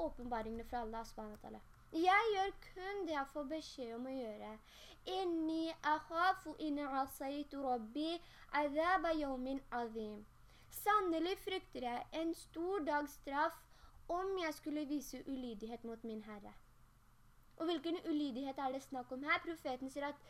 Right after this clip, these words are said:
hvis jeg foretar endringer i Koranen, hvis jeg endrer Koranen på grunn av dere, da er jeg redd Allah subhanahu wa ta'ala vil straffe meg på dommens dag.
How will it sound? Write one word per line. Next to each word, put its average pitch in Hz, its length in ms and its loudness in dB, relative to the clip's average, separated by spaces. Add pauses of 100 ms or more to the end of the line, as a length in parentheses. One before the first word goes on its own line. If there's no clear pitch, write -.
(360)
hvis 311 560 2
jeg 294 480 2 (100)
foretar 330 580 2
endringer 247 520 -2
i 247 120 -4
Koranen, 208 480 -6 (600)
hvis 403 380 4
jeg 311 480 6 (240)
endrer 294 580 2
Koranen 277 600 0
på 320 160 0
grunn 254 280 -2
av 294 280 0
dere, 254 560 0 (760)
da 285 180 4
er 320 80 4
jeg 285 260 2 (100)
redd 247 300 4 (180)
Allah 262 260 2
subhanahu 226 300 -8
wa - 80 -18
ta'ala 220 240 -2
vil 254 100 -2
straffe 240 400 -6
meg 214 140 -8
på 233 180 -2
dommens 208 400 -6
dag. 202 160 -14